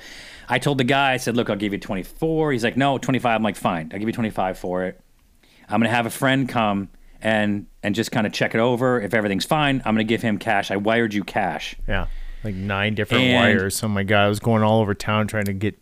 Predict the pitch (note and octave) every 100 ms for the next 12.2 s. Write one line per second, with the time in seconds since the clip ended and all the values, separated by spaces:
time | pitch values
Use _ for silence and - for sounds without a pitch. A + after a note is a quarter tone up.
0 | _ - A2 G#2 G#2+ A#2 G#2 G#2 G#2 G#2
1 | F#2+ G#2+ G2 - G#2+ G2+ G#2 G2+ F#3 A2
2 | G#2 F#2 G2+ F#2+ D3+ F3 G3+ F#3 - -
3 | D3+ F#3 - D3+ F3 D#3+ D#3 C4 - G#3
4 | - E3 B2 C3+ C3 - - B2+ E2+ D2
5 | - - - - - - - - C#3+ C#3+
6 | C3 - D3+ C#3+ D#3+ F3 B2 B2 A2+ G2+
7 | F2 - _ - - _ _ _ _ -
8 | C3 C#3 B2 - D#3+ - F2 - - -
9 | _ _ - - - C3 - C#3 B2 A#2
10 | A2+ - B2 C3+ G#2+ C3+ D#3+ - - -
11 | - - - - A#2 A#2 A#2 A#2 A2+ G#2+
12 | G2+ F#2